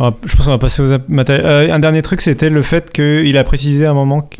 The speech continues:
ce qui était intéressant, c'était que quatre-vingt-dix pour cent de l'équipe Surface actuelle, donc, euh, les ingénieurs qui travaillent sur les produits,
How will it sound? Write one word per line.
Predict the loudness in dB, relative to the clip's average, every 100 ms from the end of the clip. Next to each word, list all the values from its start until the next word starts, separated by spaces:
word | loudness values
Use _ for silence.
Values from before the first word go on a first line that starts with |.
| -16
ce | -10
qui |
était | -4
intéressant, | -2 0 0 -2 -2
c'était | -2 -4 -2 -2
que | -2 -2
quatre-vingt-dix | -2 -2 -2 -2 -2
pour | -2
cent | -2
de | 0
l'équipe | -2 -2
Surface | -4 -2 -2
actuelle, | -2 -2 -2 0 0
donc, | -2 -2
euh, | -2 0 0
les | 0
ingénieurs | 0 0 -2
qui | -4
travaillent | -4 -4
sur | -2
les | -2
produits, | -2 0 0